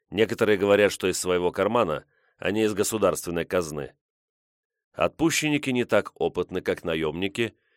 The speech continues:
и подчиняются им, но не стоит забывать, что это бандиты, а они не славятся послушанием. Фадахунси, как я выяснил, руководит наемниками –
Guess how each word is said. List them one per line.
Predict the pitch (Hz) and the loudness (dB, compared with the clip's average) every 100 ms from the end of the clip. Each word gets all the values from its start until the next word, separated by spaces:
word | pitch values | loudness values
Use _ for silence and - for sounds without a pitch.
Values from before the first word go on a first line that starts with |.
| _ - | _ -6
и | 120 | -2
подчиняются | 120 107 - 87 90 107 - 123 | -2 -4 -6 -2 2 2 2 0
им, | 127 120 - _ _ _ _ _ | 0 -2 -12 _ _ _ _ _
но | 69 78 | -2 0
не | 80 | 0
стоит | - 82 80 | 0 2 2
забывать, | 78 73 78 82 - | 0 -2 2 2 2
что | - 80 78 - | -2 0 0 0
это | 73 76 | -4 -4
бандиты, | 73 87 95 95 73 65 - _ _ _ _ | 0 2 2 -2 -2 -6 -8 _ _ _ _
а | - 73 | -2 0
они | 67 80 104 117 107 | 0 0 0 -2 -8
не | 78 101 | -4 -2
славятся | 131 104 87 71 71 - | -2 2 2 2 -4 -6
послушанием. | 85 76 78 - 76 71 69 67 64 _ _ _ _ _ _ _ _ | -6 -6 -6 -4 -4 -2 -4 -6 -10 _ _ _ _ _ _ _ _
Фадахунси, | - - 87 - 135 98 76 | -2 0 0 0 -2 -2 -6
как | - 76 - | -4 -6 -2
я | 78 | -2
выяснил, | 78 71 - 71 65 - _ - | 0 -2 -4 -8 -8 -12 _ -6
руководит | 90 92 98 98 95 - - | -4 0 4 4 2 -6 -4
наемниками – | 82 82 76 80 82 95 101 98 | -2 0 -2 -2 -4 -4 -2 -4